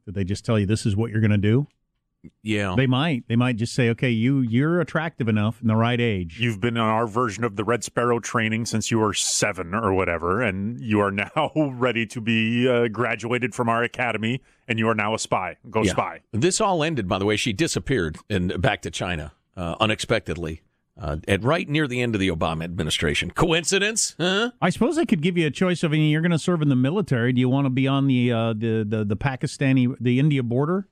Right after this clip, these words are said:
Speaker 1: and maybe get shot, or would you rather go ha-, have sex with a Midwestern mayor?" Your choice.
Speaker 2: Right. Well, and, and y-, you're an, an, a valuable intelligence tool. You might have to bed somebody now and again. Um, a statement from Swalwell's office said,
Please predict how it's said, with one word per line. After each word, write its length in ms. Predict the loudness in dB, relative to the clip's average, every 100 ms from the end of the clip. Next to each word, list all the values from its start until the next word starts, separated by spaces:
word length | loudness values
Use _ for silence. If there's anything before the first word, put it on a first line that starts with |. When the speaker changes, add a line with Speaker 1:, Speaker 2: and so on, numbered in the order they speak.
| _ _ 0
Speaker 1:
and 100 | 2
maybe 180 | 2 -2
get 160 | -4
shot, 460 | -4 -2 -2 -2 -4
or 120 | 0
would 100 | 2
you 80 | 2
rather 220 | 2 2
go 160 | 2 0
ha-, 60 | -2 -4 -4
have 160 | -2
sex 240 | -2 -2 0
with 80 | 2
a 40 |
Midwestern 540 | 4 2 -2 0 2
mayor?" 320 | 2 0 -4 -14 -20 -6
Your 140 | -2 0
choice. 440 | 0 -2 -4 -8 -14 -2
Speaker 2:
Right. 100 | 0
Well, 180 | 0
and, 260 | 0 -2 -2
and 240 | -2 -4 -6
y-, 240 | -8 -8 -4
you're 460 | 0 2 4 2
an, 140 | 0 0
an, 260 | -2 0 0
a 160 | 0
valuable 480 | 2 0 0 0 0
intelligence 520 | 0 0 -2 -2 -4
tool. 220 | -2 0 2
You 80 | 0
might 140 | 0
have 120 | -2 -2
to 80 |
bed 280 | -2 -2 0
somebody 460 | -2 -2 -4 -6 -6
now 200 | -6 -6
and 80 | -8
again. 340 | -8 -12 -16 -20 _ _ _ _ _ _
Um, 460 | 0 0 0 -2 -6 _ _
a 60 | -2
statement 440 | 0 0 -2 -6
from 140 | -4 -2
Swalwell's 600 | 0 2 2 0 0 -2
office 320 | -2 -2 -2
said, 340 | 0 0 -2